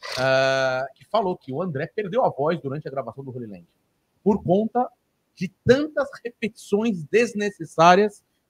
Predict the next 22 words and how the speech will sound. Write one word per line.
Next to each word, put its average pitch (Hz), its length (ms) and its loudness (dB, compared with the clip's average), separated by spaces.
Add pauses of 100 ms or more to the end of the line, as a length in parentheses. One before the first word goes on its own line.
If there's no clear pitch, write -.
que 170 80 -10
o 156 40 -12
Charlie 156 540 -4
fazia 151 400 -2
o 180 80 -4
André 165 220 -4
fazer. 214 360 -4 (560)
Ô, 190 60 -4
cara, 208 340 0 (360)
mas 196 180 -6
já 262 80 -4
tá 339 140 0
bom, 190 260 4
cara. - 220 -16 (100)
Pra 226 80 -6
que - 180 -8
ele 403 60 -6
tá 415 80 4
pedindo 220 300 0
pro 202 80 -4
cara 202 180 2
repetir? 170 480 -6